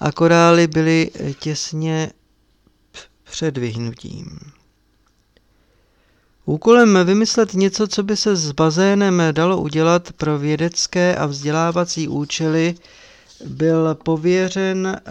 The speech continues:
mořský biolog Chris Langdon. Jeho prvním krokem bylo to, že upravoval chemii vody.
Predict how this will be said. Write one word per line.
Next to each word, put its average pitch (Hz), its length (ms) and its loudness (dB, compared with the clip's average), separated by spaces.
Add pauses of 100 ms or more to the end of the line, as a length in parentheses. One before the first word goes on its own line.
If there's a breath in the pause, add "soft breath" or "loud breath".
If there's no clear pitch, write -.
mořský 185 1300 -4
biolog 165 640 0
Chris - 720 -2
Langdon. 143 720 -2 (1200 soft breath)
Jeho 151 200 6
prvním 202 500 2
krokem 147 760 2
bylo 175 280 4
to, 170 280 2 (520 soft breath)
že 135 220 4
upravoval 202 1000 4
chemii 165 580 0
vody. 135 460 -6